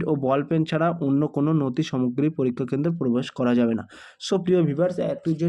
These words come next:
ডিক্লারেশন কিন্তু এখানে লিখেই দিয়েছে, তোমরা দেখতে পাচ্ছ। এবং বলা হয়েছে নিয়োগ প্রক্রিয়া কর্তৃপক্ষের নির্দিষ্ট নিয়ম সবাইকে মান্যতা দিতে হবে। কর্তৃপক্ষ চাইলে আগাম নোটিশ ছাড়া নিয়মাবলী পরিবর্তন করতে পারেন।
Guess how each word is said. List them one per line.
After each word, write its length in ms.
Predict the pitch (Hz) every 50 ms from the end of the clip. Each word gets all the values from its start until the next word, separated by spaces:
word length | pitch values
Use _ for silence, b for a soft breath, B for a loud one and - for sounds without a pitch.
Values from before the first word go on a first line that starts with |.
| 170 170 -
ডিক্লারেশন 460 | 143 123 - - 139 147 - - 160
কিন্তু 280 | 147 - 160 156 151 151
এখানে 200 | 139 156 151 143
লিখেই 360 | 127 123 135 127 - 165 156
দিয়েছে, 300 | 143 143 143 135 123 127
তোমরা 220 | 123 135 135 139 135
দেখতে 340 | 127 127 123 - - 156 143
পাচ্ছ। 300 | 151 147 139 - - 208 202 B B B B B B B B B -
এবং 220 | 156 165 170 170
বলা 160 | 160 156 160
হয়েছে 200 | 175 180 170 185
নিয়োগ 300 | 180 170 165 165 175 175 175 -
প্রক্রিয়া 380 | 185 180 175 170 175 190 180
কর্তৃপক্ষের 720 | 170 175 165 156 156 - 165 156 160 170 170 170 180 175 165
নির্দিষ্ট 540 | 160 156 151 143 143 165 170 165 170 -
নিয়ম 380 | 170 160 147 143 147 151 156 156
সবাইকে 460 | 160 - - 135 135 143 147 147 - 147
মান্যতা 440 | 139 131 131 135 139 143 139 151
দিতে 240 | 147 143 139 123 - 147
হবে। 160 | 143 139 165 175
কর্তৃপক্ষ 640 | 170 165 143 - - - - 139 - 160 156 -
চাইলে 400 | 160 160 - 151 139 139 147 160 156 -
আগাম 300 | 143 127 123 131 139 139
নোটিশ 340 | 139 131 131 127 131 160 165 165 -
ছাড়া 160 | - 151 151
নিয়মাবলী 600 | 147 135 131 131 131 131 135 131 127 131 131 147
পরিবর্তন 500 | 151 147 - 135 123 120 120 120 - 151 143
করতে 280 | 131 143 135 123 123 143
পারেন। 260 | 135 147 143 135 120